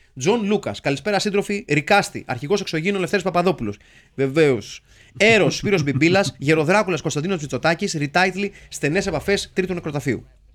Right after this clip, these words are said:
Γιώργος Μπιζάκης. <laughs> Χαιρετίζω το ημιυπόγειο και τους συμφιπίτιους ταινιοδραμένους. Εβδομάδα Τρίτη και φαρμακερή στην Ετγουντιάδα του ημιυπογείου. Τα πράγματα σοβαρεύουν, σοβαρεύουν. Μας κυβι-, κυριεύει τρέλα, οι προμήθειες λιγοστεύουν και οι μπύρες δεν μας πιάνουν πλέον.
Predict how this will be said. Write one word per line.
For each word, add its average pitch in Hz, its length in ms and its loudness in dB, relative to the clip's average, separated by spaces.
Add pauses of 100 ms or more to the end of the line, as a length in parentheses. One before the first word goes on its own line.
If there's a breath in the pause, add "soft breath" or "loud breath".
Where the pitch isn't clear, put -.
(460)
Γιώργος 170 300 2
Μπιζάκης. 160 520 4 (200)
<laughs> - 220 -20
Χαιρετίζω 170 320 0
το 214 80 0
ημιυπόγειο 208 500 2
και 202 120 -4
τους - 100 -8
συμφιπίτιους 165 540 -6
ταινιοδραμένους. 143 680 -2
Εβδομάδα 156 420 -2
Τρίτη 185 180 -6
και - 80 -8
φαρμακερή 147 440 -2
στην - 140 -8
Ετγουντιάδα 135 520 0
του - 80 -8
ημιυπογείου. 135 480 -2
Τα 117 100 -6
πράγματα 190 300 -2
σοβαρεύουν, 160 500 2 (140)
σοβαρεύουν. 160 520 0 (280 loud breath)
Μας - 140 2
κυβι-, 220 280 -4
κυριεύει 180 360 2
τρέλα, 190 280 2
οι 180 40 0
προμήθειες 151 400 -4
λιγοστεύουν 180 420 -4
και - 100 -6
οι - 60 -2
μπύρες 170 200 0
δεν 156 80 -4
μας 160 140 -6
πιάνουν 143 260 -4
πλέον. 110 280 -4